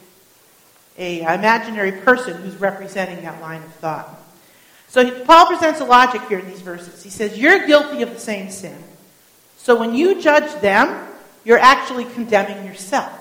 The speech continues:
by saying that they deserve it. Because God judges sin. And if you're guilty of that sin, he's going to judge you as well." So he kind of gives that logic.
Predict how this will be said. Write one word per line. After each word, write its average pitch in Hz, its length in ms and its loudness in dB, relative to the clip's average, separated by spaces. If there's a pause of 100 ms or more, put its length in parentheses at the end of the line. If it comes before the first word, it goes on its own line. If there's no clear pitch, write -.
(920)
by 180 140 -8
saying 190 360 -6
that 190 120 -16
they 185 140 -6
deserve 185 400 -6
it. 190 140 -14 (360)
Because 233 260 -8
God 320 480 4
judges 269 400 0
sin. 175 400 -8 (640)
And 175 100 -16
if 180 60 -18
you're 214 100 -10
guilty 294 360 -4
of 302 60 -8
that 294 180 -2
sin, 302 340 -8
he's 220 120 -16
going 208 180 -14
to 196 60 -16
judge 196 480 -2
you 208 400 -4
as 160 160 -18
well." 156 300 -16 (600)
So 185 80 -16
he 180 80 -20
kind 262 200 2
of 233 80 -8
gives 233 160 -8
that 190 260 -6
logic. 180 340 0